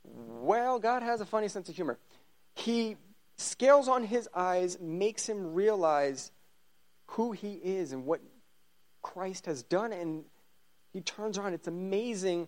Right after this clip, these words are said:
what just a little bit of love can do in someone's life to make them turn around and then be a force for Christ. So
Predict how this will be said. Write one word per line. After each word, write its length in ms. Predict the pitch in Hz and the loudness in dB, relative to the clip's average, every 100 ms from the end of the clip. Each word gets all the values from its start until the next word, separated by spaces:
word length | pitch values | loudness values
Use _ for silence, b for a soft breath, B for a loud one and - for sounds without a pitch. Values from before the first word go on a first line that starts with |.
| B - | B -6
what 320 | 139 170 165 | 2 2 2
just 260 | 170 165 | -4 -4
a 60 | 165 | -4
little 360 | 139 151 196 185 | -2 -2 -2 0
bit 160 | 190 | 0
of 200 | 175 139 | -2 -4
love 340 | 156 175 175 - | 0 0 0 -8
can 220 | 180 139 | -10 -6
do 380 | 131 127 123 127 | -2 0 0 -2
in 120 | 127 | -8
someone's 520 | - 170 170 143 127 | -8 -6 -2 -4 -4
life 580 | 131 143 135 117 - - - - - - - - | -4 -2 -2 -4 -10 -20 -20 -20 -20 -20 -18 -10
to 100 | 165 | -8
make 400 | 147 160 175 - | -2 -2 -2 -4
them 200 | 156 139 - - | -4 -4 -8 -8
turn 180 | 180 196 | -4 -2
around 540 | 160 160 165 139 135 | -2 0 0 0 -2
and 260 | 139 135 127 | -2 -4 -2
then 220 | 139 135 | -2 -2
be 180 | 143 139 | -2 -2
a 60 | |
force 580 | 120 - - 151 147 127 | -2 -8 -4 -2 0 -4
for 160 | - 123 | -10 -14
Christ. 640 | - 117 90 - - - - - - _ - _ _ _ - | -4 -4 -4 -8 -14 -16 -20 -20 -20 _ -20 _ _ _ -12
So 420 | - 160 139 131 | -4 2 2 0